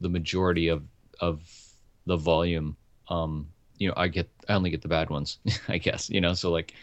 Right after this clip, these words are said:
there's somebody that's mad because something was messed up, you know, whatever. I mean,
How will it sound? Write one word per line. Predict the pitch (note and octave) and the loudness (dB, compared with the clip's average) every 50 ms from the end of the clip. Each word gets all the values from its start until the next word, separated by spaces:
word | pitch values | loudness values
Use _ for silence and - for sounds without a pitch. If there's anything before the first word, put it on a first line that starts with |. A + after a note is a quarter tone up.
| - - - - - | -20 -20 -20 -20 -8
there's | - F#2+ F2+ E2 - | -2 0 0 2 2
somebody | - G2+ F2+ F2 E2 E2+ D#2+ | 2 2 4 4 4 2 2
that's | D#2+ E2+ D#2+ - - | 0 -2 -4 -2 0
mad | E2+ E2 D#2+ D#2+ D#2 | 2 2 2 2 0
because | E2 D2+ E2 D#2 D2 | -2 -2 -2 -2 -2
something | - E2+ D#2+ E2+ E2 | -2 -2 -2 0 -2
was | D#2 D2 - | -2 -2 -2
messed | E2+ D2+ C#2+ - - | -2 -2 -2 0 2
up, | F#2+ F#2+ F#2 - - - _ - - - _ - | 2 2 2 0 -6 -20 _ -20 -20 -20 _ 2
you | C#3+ B2 | 4 4
know, | A2+ G#2 | 4 4
whatever. | A2 B2 C#3+ D3 D#3+ D#3+ A#2+ F#2 E2 D#2+ - | 4 4 4 4 4 2 2 2 2 2 4
I | G2+ | 4
mean, | G#2 G#2+ G#2 G#2 G#2 G2 F2 | 6 6 6 6 4 2 0